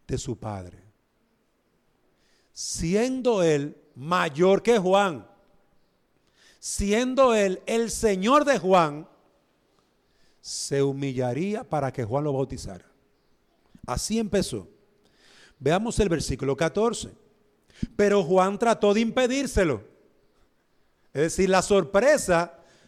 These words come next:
no solamente es para nosotros, también para Juan. Juan mismo se sorprende. "Yo necesito ser bautizado por ti y tú vienes a mí.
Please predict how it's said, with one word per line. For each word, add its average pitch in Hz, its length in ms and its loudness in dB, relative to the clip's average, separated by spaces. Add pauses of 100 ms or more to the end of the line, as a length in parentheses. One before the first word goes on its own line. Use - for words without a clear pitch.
no 156 160 -4
solamente 214 540 -2
es 180 60 -4
para 185 200 2
nosotros, 175 560 0
también 151 300 -2
para 202 240 -2
Juan. 185 380 -2 (1200)
Juan 247 560 0
mismo 240 440 -2
se 220 160 0
sorprende. 208 880 -2 (1160)
"Yo 190 300 2
necesito 262 680 2
ser 247 280 2
bautizado 247 680 2
por 202 360 2
ti 277 360 -4 (440)
y 254 180 -2
tú 254 260 -6
vienes 262 420 -2
a 285 120 0
mí. 285 340 -4